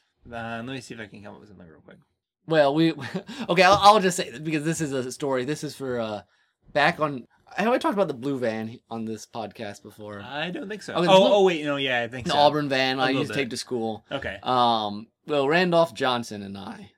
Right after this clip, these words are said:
Speaker 2: used to make up ridiculous stories. And one thing that came up, we were learning about all the wonderful properties of water in freshman, uh, b-, biology.
Speaker 1: Uh-huh.
Speaker 2: We spent, like, two weeks learning about the properties of water and why it's so awesome.
Speaker 1: Mm.
Speaker 2: And one of the properties that it's, because of its molecular format,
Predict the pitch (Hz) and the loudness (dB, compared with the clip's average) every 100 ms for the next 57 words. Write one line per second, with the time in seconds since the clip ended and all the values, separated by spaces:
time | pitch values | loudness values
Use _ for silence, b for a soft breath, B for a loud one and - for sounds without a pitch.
0 | _ 131 127 120 120 113 - - 117 113 | _ -12 -10 -8 -8 -8 -12 -12 -8 -8
1 | 101 104 104 104 120 196 220 180 139 127 | -8 -12 -12 -10 -2 0 2 0 -2 -6
2 | 117 127 185 180 175 175 175 160 143 - | -6 -2 0 2 4 4 4 2 0 -8
3 | - 160 185 165 135 113 127 180 175 160 | -4 0 0 -2 -6 -8 0 2 2 -2
4 | 147 _ 143 139 135 113 113 120 117 101 | -8 _ 0 0 -4 -6 0 2 2 0
5 | 101 110 107 110 101 95 _ - 113 104 | -8 -12 -12 -14 -14 -16 _ -6 -6 -6
6 | 98 - 117 110 98 - - - 117 95 | -10 2 4 4 -2 -12 -16 -16 -14 -14
7 | - 170 208 339 196 - 175 143 104 131 | -18 -6 -4 -2 -2 0 0 0 -4 -6
8 | 123 107 98 - 104 104 95 95 101 - | -6 -6 -8 -6 -8 -8 -16 -10 -8 -8
9 | - 92 - - - - - - _ 117 | -10 -12 -12 -12 -12 -12 -14 -18 _ -20
10 | 110 - _ 196 220 180 165 233 190 170 | -20 -20 _ -8 -6 -6 0 0 2 2
11 | 139 127 160 143 131 120 - b _ 151 | 0 2 0 0 0 -4 -10 b _ -6
12 | 147 139 - 139 131 147 143 - 135 120 | -2 -2 -4 -6 -6 -6 -6 -6 -8 -8
13 | - 147 135 117 107 107 | -8 -6 -2 -2 -4 -6